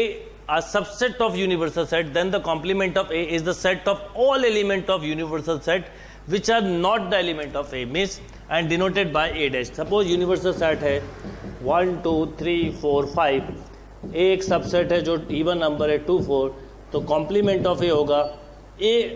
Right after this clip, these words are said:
logically हम ऐसा बोल सकते हैं, universal set minus A equal to complement of A,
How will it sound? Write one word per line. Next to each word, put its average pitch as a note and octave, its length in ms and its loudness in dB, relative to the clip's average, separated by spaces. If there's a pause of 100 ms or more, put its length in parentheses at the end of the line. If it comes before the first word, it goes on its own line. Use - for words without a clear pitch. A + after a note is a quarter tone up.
(340)
logically G#3 520 2
हम G#3+ 140 4
ऐसा G3+ 200 2
बोल G3 160 2
सकते F#3+ 260 0
हैं, F3 140 2
universal F#3+ 480 2
set F#3 240 2 (140)
minus F3 440 2
A E3 120 2 (180)
equal E3 420 0 (100)
to E3 100 2 (200)
complement C#3+ 680 0
of C3+ 320 2
A, B2+ 160 -8